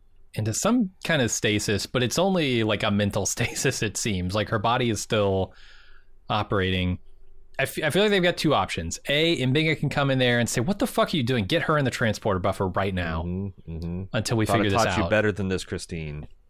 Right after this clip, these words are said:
Speaker 1: Uh-huh. <laughs> And Christine's like, "Yeah, we tried that once, and I had to kill that person, so, uh, what now?" Uh, or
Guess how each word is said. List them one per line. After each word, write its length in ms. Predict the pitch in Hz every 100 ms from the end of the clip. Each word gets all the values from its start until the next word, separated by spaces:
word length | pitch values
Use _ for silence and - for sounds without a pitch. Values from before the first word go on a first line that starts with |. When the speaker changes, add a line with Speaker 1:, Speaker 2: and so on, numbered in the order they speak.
| -
Speaker 1:
Uh-huh. 420 | 110 110 117 117 117
<laughs> 60 | - - - - - - - 107 -
And 100 | 147
Christine's 360 | 143 - 156
like, 160 | 117 107
"Yeah, 260 | 143 180 202
we 120 | 175
tried 260 | - 160 123
that 140 | 104
once, 320 | 101 98 95
and 160 | - 101
I 40 |
had 100 | 101
to 60 | 104
kill 260 | - 131
that 180 | 101 85
person, 380 | - 85 - 95
so, 400 | - 98 87 85 _ - _ _ _ _ _ _ _ _ _ _ _ _ 165
uh, 260 | 104 95
what 200 | 92 101
now?" 380 | 98 95 85 87 - -
Uh, 160 | 135 135
or 560 | 165 214 214 180 180